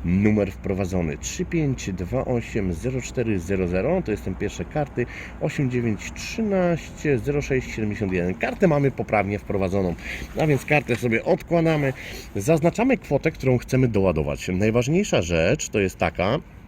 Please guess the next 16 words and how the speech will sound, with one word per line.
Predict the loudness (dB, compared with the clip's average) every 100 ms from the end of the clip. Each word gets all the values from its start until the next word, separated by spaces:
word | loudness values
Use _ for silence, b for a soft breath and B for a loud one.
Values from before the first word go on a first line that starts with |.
| -6
że | -2 0
możemy | 2 2
maksymalnie | 2 0 0 0 2 2 2
pięćdziesiąt, | 2 2 2 0 0
a | -2
minimalnie | 0 2 2 2 2 2
dziesięć. | 2 0 -6 -6 B B B
Tą | 2 4
kartę | 0 2 4 4 2 B B
na | 0 2 4 4
potrzeby | 2 0 0 0 0 2 4 4 2
tego | 0
materiału | 2 2 2 4 4 2 0
zalejemy | 0 2 4 4 4
zadychem. | 2 0 0 -4 -8 -16 -18 -18 -18 -18 -12 -6
Oczywiście, | -2 0 0 0 2 2